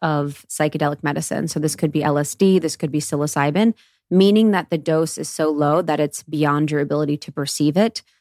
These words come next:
So it will not feel like a trip. It doesn't feel like the movies where you're seeing, you know, the walls melt.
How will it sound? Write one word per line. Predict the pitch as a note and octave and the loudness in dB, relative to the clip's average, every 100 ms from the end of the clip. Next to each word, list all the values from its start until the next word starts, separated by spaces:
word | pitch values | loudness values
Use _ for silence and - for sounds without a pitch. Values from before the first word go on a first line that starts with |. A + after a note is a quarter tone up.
| - | -4
So | F#3+ | 2
it | F3+ | 2
will | F3+ F#3 | 2 2
not | F#3 F#3+ | 0 -2
feel | - E3 D#3 D#3 | -4 0 0 0
like | F2+ D#3+ | -4 -8
a | D#3+ | -10
trip. | - A#3 G#3+ - | -2 0 0 -2
It | D3+ | -4
doesn't | E3 D#3+ D#3 | -2 -4 -4
feel | E3 | -2
like | D3+ C#3+ | -2 0
the | E3 | 2
movies | G3 G#3 F#3 F3+ D3+ | 4 4 4 0 0
where | D3 | -2
you're | D3 | -4
seeing, | D3 D#3 C#3+ C#3 C3+ | -4 -2 0 0 -2
you | D#3+ | -2
know, | C3+ G2 - - | -2 -2 -6 -4
the | C#3+ A#2+ - | -2 -2 -4
walls | E3+ F#3+ F#3 F#3 E3 | 2 4 4 2 0
melt. | F3+ E3+ E3+ - | 2 2 2 -2